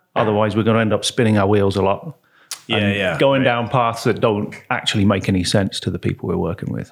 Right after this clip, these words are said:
Speaker 2: Yeah, for sure. And so that, that's, that's really helpful, 'cause I think oftentimes when people talk about green buildings, they just talk about the technical performance of a building envelope,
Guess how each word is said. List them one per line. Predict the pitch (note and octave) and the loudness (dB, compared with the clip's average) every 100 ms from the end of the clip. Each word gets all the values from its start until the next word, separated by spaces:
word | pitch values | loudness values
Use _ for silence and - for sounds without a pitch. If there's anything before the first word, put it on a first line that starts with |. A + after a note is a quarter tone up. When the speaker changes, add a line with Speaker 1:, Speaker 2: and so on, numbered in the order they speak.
| - | -18
Speaker 2:
Yeah, | G2 - - | -14 -14 -14
for | - | -10
sure. | D#2+ D2+ C#2+ - - | -8 -8 -8 -12 -4
And | A2+ | 0
so | G#2+ B2+ A2+ A2 | 2 4 4 2
that, | A2 A2+ A2+ | 0 -2 0
that's, | B2 A#2+ - | -2 2 0
that's | - C#3 F#3 | 2 2 4
really | C3 | 2
helpful, | A2+ A#2+ G2+ | 2 0 0
'cause | F2+ G2+ | -2 -4
I | G2+ | -2
think | A#2 G#2 | -4 0
oftentimes | G2 - G#2+ - F2 F2 - | -2 0 -4 -4 -4 -6 -4
when | F#2 F2 E2 | -6 -6 -8
people | F#2+ - | -6 -6
talk | F2+ F2+ - | -4 -4 -2
about | F#2 E2 | -6 -8
green | F#2+ F#2 F2+ | -8 -6 -4
buildings, | F#2+ F2 E2+ F2+ | -4 -4 -6 -6
they | F2+ E2+ | -6 -4
just | F#2 - | -2 -2
talk | F#2 E2+ G2 | -2 -4 -4
about | E2+ D#2+ - _ _ _ - | -4 -6 -8 _ _ _ -8
the | F2+ E2+ - | -4 -4 -4
technical | - A2+ A#2+ G#2+ G2 F#2 | -4 -4 -4 -4 -2 -4
performance | - G2+ - - A2+ G2+ E2 F2+ - - - _ _ _ _ _ G2+ | -4 -8 -8 -4 -4 -2 -6 -2 0 0 -4 _ _ _ _ _ -2
of | F#2 F2 F2+ - - | 0 0 -6 -10 -8
a | |
building | E2+ G2 F#2 E2+ | -4 -4 -6 -8
envelope, | D#2+ D#2 D2 D2 | -12 -14 -18 -20